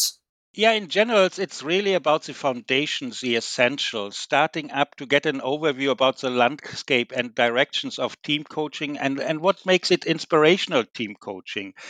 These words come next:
It's about the different schools of team coaching to understand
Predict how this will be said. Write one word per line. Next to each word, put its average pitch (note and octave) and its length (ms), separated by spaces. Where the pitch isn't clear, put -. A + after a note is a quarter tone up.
It's - 200
about D#3+ 280
the E3+ 100
different D#3+ 540
schools F3 520
of C#3+ 260
team E3 220
coaching D#3+ 480
to D3 120
understand D3 840